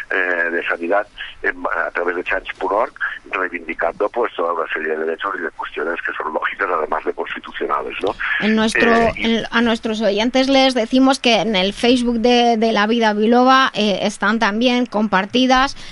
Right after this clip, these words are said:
Speaker 2: la, todas las peticiones que se van generando, porque al final esto nos afecta a todos, eh, a los
Speaker 1: Claro.
Speaker 2: profesionales y, y, y a cualquiera de nosotros que, que vamos a ser pacientes en algún momento de nuestra vida.
Speaker 1: Claro, claro.
Speaker 2: Ujú.
Speaker 1: Mm,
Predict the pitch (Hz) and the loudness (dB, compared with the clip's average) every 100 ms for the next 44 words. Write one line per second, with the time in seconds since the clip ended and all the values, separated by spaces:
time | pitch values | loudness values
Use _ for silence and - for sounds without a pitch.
0 | - 196 208 190 208 233 233 233 247 208 | -6 0 2 2 2 2 2 2 0 -2
1 | 226 214 240 254 - 220 - 196 196 - | -2 0 2 2 2 -2 0 0 0 0
2 | 208 190 196 233 262 311 - - - 226 | 0 0 2 4 4 2 -4 -20 -6 -4
3 | 208 220 220 226 240 262 269 277 285 - | 2 2 2 2 4 4 4 4 2 0
4 | - 208 208 196 202 247 262 233 254 220 | -6 -2 0 0 0 2 2 4 4 4
5 | - - 170 165 - 180 180 190 196 196 | -2 -6 -4 -4 -4 -8 -6 -2 0 -2
6 | 202 202 190 185 196 233 254 - 220 - | -4 -4 -4 -4 0 2 2 2 -2 -2
7 | 208 190 185 - 208 196 165 - 185 185 | -2 -2 -4 -2 0 2 0 0 0 0
8 | - 220 226 240 240 220 220 214 240 277 | 0 0 2 2 2 0 0 0 2 0
9 | - - - - 233 220 - - 196 170 | -2 -14 -16 -4 0 0 -2 -2 0 0
10 | 196 208 208 220 214 185 180 208 208 214 | 0 0 0 0 2 0 0 -2 -2 0
11 | 240 240 240 285 247 269 247 226 226 196 | 2 4 4 4 6 4 4 4 2 2
12 | 185 185 - 185 214 339 - 185 160 - | 0 -2 0 2 2 2 0 -2 -4 -4
13 | 85 73 65 - - - 78 - - - | -4 -2 -4 -10 -14 -4 -4 -4 -10 -10
14 | - 208 214 247 - - 120 113 | -2 0 2 0 -2 -8 -12 -8